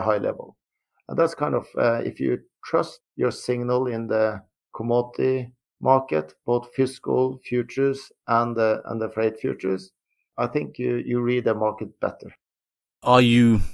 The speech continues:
Speaker 2: you know, if people are interested in Svelland Capital, you know, or investors, you know, are you still looking, are you still attracting investors? What, what's the stage there?
Speaker 1: Yeah, we are still, uh, in, uh, in dialogue with, uh,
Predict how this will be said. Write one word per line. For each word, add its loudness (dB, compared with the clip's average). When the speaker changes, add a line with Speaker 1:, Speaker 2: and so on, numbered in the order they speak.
Speaker 2:
you 0
know, 4
if -4
people 4
are 6
interested 4
in 2
Svelland 2
Capital, 0
you -6
know, 0
or -6
investors, 0
you -4
know, -4
are 0
you -2
still 2
looking, 4
are 2
you 0
still 0
attracting -2
investors? -2
What, -8
what's -10
the -10
stage -4
there? -4
Speaker 1:
Yeah, 2
we 4
are 4
still, -2
uh, -2
in, -4
uh, -8
in -8
dialogue 2
with, -4
uh, -2